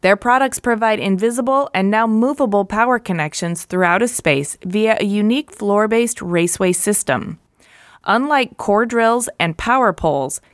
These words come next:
ConnectTrack can go anywhere in a space.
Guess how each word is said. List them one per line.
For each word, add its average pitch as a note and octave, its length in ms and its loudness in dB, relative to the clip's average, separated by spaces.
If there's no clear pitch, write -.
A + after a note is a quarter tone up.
ConnectTrack F#3+ 680 0
can F#3 160 -4
go F3 300 2
anywhere C4+ 520 0
in C4 80 0
a C4+ 80 -2
space. - 600 -4